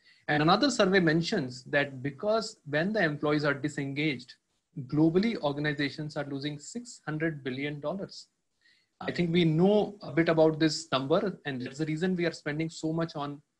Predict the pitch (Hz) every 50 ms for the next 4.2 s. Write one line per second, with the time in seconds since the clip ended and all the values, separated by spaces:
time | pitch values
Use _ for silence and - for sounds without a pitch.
0 | _ _ _ _ - 170 170 170 170 190 214 190 - 165 - - - _ _ _
1 | _ _ _ _ _ _ _ _ _ _ _ _ _ _ _ _ _ _ _ _
2 | - 277 208 196 214 254 294 311 302 - - - _ _ - - - 220 233 247
3 | - - 285 311 294 277 - _ _ _ - 165 170 190 196 196 - 269 240 190
4 | 127 123 123 127